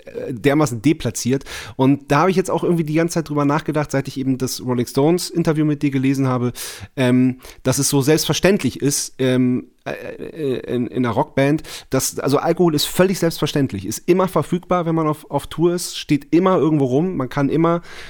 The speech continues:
man k-, man kriegt immer das feinste Zeug und es, es, es geht auch so gut wie, wie, wie, wie nie leer und es gehört dazu.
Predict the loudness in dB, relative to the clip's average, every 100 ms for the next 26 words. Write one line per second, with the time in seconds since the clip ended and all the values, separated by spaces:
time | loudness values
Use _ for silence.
0 | -4 -2 -2 -4 -4 0 2 2 -2 0
1 | 2 2 0 0 -2 -2 -6 0 0 0
2 | -4 -6 -4 -6 -6 -6 -8 -8 -8 -8
3 | 0 0 0 -4 -4 -4 -4 -2 -4 -4
4 | -6 -6 -4 -4 -4 -2 2 2 4 2
5 | 0 -4 -4 -2 0 2 2 0 -2 -2
6 | 0 0 -2